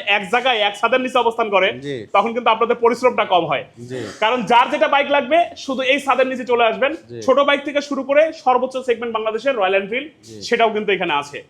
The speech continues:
Speaker 2: জি।
Speaker 1: ভাই, শেষবারের মতো লোকেশনটা আরেকবার বলবেন।
Speaker 2: লোকেশনটা ঢাকা মিরপুর দুই নাম্বার, ষাট ফিট পাকা মসজিদ। যারা আগারগাঁ থেকে আসবেন পাঁচ মিনিট,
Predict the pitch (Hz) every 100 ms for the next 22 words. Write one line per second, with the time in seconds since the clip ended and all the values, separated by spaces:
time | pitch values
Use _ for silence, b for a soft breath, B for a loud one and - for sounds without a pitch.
0 | 113 120 113 180 170 254 247 269 269 262
1 | 226 220 196 175 160 147 120 139 160 175
2 | 180 180 151 151 175 175 170 165 165 170
3 | 180 151 160 165 165 165 156 151 151 156
4 | 160 - 143 143 127 - 95 - _ _
5 | _ _ - _ 131 147 156 147 143 160
6 | 160 165 165 160 165 151 165 151 156 151
7 | 160 165 190